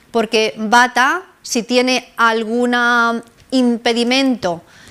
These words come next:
de moverse, pues le va a ayudar a que lo aumentes, se va a mo-, se va a mover ma-, más, va a tener mayor elasticidad,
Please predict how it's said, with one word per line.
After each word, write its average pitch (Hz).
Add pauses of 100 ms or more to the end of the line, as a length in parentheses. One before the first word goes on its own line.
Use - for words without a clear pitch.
(220)
de 208
moverse, 302 (220)
pues 214
le 196
va 202
a -
ayudar 220
a 247
que 240
lo 214
aumentes, 190
se -
va 190
a 190
mo-, 208
se 214
va 202
a 196
mover 220
ma-, 185
más, 202
va 220
a 214
tener 233
mayor 226
elasticidad, 196